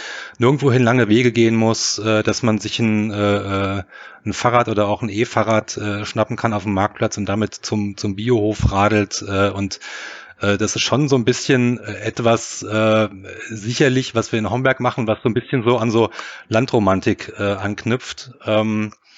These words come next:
und das gepaart mit, mit den Möglichkeiten der Digitalisierung finde ich also enorm, also kontrastreich und total spannend. Also ich glaube, dass,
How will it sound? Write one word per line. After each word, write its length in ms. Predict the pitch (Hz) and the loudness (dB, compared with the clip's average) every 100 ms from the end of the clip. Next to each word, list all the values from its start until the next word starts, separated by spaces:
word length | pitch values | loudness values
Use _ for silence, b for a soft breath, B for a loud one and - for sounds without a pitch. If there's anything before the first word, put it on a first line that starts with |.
| B B B B B _ | B B B B B _
und 220 | - 101 | -2 2
das 320 | 110 120 - - - | 2 2 -2 -6 -2
gepaart 600 | - - 98 131 165 - | -2 0 2 2 0 0
mit, 320 | 131 - - _ _ _ _ - | 0 0 -8 _ _ _ _ -8
mit 480 | 117 117 - - 110 | -2 -2 -4 -10 -2
den 140 | 107 | 0
Möglichkeiten 480 | 107 131 143 127 123 | 0 0 0 0 2
der 100 | 110 | 0
Digitalisierung 560 | 120 131 113 101 131 139 | -2 0 0 0 -2 -2
finde 220 | 120 120 | -4 -4
ich 160 | - | -8
also 160 | 104 113 | -4 -4
enorm, 480 | 101 98 104 123 110 | -2 0 0 0 -2
also 300 | 95 101 98 | -6 -6 -2
kontrastreich 600 | 107 92 127 - 123 110 | -2 0 0 0 -2 -2
und 100 | 98 | -4
total 260 | 95 101 101 | -4 -2 -2
spannend. 340 | - 120 101 | -2 0 0
Also 140 | 90 | -2
ich 220 | 98 - - | -6 -8 0
glaube, 260 | 127 123 | 2 4
dass, 180 | 120 - | 2 0